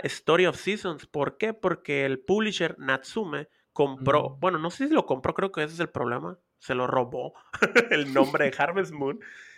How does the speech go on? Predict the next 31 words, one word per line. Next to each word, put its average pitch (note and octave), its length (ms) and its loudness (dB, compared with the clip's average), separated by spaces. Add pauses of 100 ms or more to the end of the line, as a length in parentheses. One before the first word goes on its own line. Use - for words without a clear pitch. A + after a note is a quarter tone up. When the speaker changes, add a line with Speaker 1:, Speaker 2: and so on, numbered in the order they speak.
(140)
Speaker 1:
y, D#3+ 240 -2
pues, D#3 180 -6
empezó D3+ 280 -4
a C#3+ 80 -4
publicar D3+ 400 2
otra D#3 220 0
serie D#3+ 340 2
de D#3+ 60 2
juegos C#3+ 560 -2 (220)
que C3+ 80 -4
no C3+ 100 -2
tienen E3 240 -2
nada D3+ 200 0
que E3 140 -8
ver C3 160 -6
con - 180 -18
Harvest C3+ 360 -10
Moon. D3+ 260 -10 (800)
Y G#3+ 120 8
entonces G#3 420 2
el F3+ 260 4
creador C#3+ 500 4
del A3+ 160 0
juego G3 260 2
original, F#3 500 -2
que C#3+ 100 -8
se B2+ 120 -8
llama B2 180 -4
Marvelous C#3+ 840 0 (220)
Inc, E3 300 -10 (580)
eh, A#2+ 320 -6